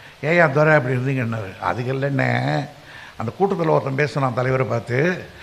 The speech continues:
'தமிழ்நாட்டின் காவல் தெய்வமே' அண்ணா." நான் சொன்னேன், "காவல் தெய்வம் நம்மளை காக்காதான்னு நாங்க தூக்கி போட்டோம்."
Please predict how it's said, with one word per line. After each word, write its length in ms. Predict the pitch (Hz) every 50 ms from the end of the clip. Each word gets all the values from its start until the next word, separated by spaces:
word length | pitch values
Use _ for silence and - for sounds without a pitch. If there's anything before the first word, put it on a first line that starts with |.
| - - -
'தமிழ்நாட்டின் 520 | - 135 151 165 170 170 165 - 185 175 127
காவல் 380 | - 143 147 147 156 156 139
தெய்வமே' 380 | 127 143 143 147 147 143 143 143
அண்ணா." 400 | 131 123 117 113 123 139 160 160 143 - - - - - - - -
நான் 220 | - 139 160 185 170
சொன்னேன், 320 | 175 185 190 202 208 208
"காவல் 380 | - 185 170 180 185 185 185 165
தெய்வம் 320 | 170 180 175 180 185 165
நம்மளை 140 | 143 135 139
காக்காதான்னு 720 | 160 160 160 175 170 170 185 185 180 170 180 180 185 175
நாங்க 300 | 156 139 147 165 180 190
தூக்கி 240 | 190 175 190 180 170
போட்டோம்." 380 | 196 160 - - - - -